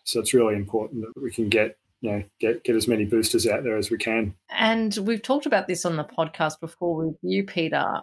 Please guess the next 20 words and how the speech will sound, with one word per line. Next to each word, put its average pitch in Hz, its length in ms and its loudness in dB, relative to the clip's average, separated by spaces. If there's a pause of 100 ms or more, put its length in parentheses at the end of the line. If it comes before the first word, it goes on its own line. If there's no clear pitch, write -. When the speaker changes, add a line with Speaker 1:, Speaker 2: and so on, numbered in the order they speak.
Speaker 2:
As 190 320 2
we 175 260 -2
have 156 300 0
often 175 320 0
done, 170 280 0
we 180 100 -2
encourage 165 560 0
you 170 160 -2
to 175 220 -6
seek 190 360 -4
out 165 160 0
your 165 120 0
booster 170 400 -2
shot 160 480 0
wherever 165 440 0
possible. 170 800 -4 (140)
Apart 302 280 0
from 269 140 -2
vaccination, 165 680 2
what 185 180 0